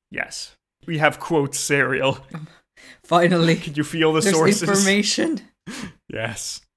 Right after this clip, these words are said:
Speaker 1: Because in this letter, Mithridates is telling Phraates that the Romans have been conquering every kingdom they've met in
Speaker 2: Oops.
Speaker 1: their greed. And they're going to be
Speaker 2: <laughs>
Speaker 1: marching
Speaker 2: How dare
Speaker 1: east.
Speaker 2: they?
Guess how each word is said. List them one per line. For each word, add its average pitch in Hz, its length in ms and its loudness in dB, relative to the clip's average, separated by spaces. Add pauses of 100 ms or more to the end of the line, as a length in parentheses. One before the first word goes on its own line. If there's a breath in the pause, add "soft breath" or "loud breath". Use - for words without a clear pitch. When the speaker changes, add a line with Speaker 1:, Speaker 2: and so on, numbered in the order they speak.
(840)
Speaker 1:
Because 135 500 -4
in 196 140 -2
this 175 160 -6
letter, 156 240 -2
Mithridates 143 560 -8
is 135 80 -12
telling 196 320 -6
Phraates 131 520 -8
that 143 360 -6
the 165 100 -8
Romans 277 500 -2
have 220 140 -6
been 190 180 -6
conquering 190 720 -8 (100)
every 202 420 -6
kingdom 175 480 -4
they've 156 300 -4
met - 420 -6 (420)
in 160 160 -2
Speaker 2:
Oops. 156 80 -2
Speaker 1:
their 151 220 2
greed. 135 640 -6 (480)
And 202 280 -2
they're 170 80 0
going 202 400 0
to - 80 -8
be 208 320 -6
Speaker 2:
<laughs> - 80 -20
Speaker 1:
marching 175 580 6 (100)
Speaker 2:
How 185 80 -4
dare 196 280 8
Speaker 1:
east. 165 100 0
Speaker 2:
they? 147 400 -4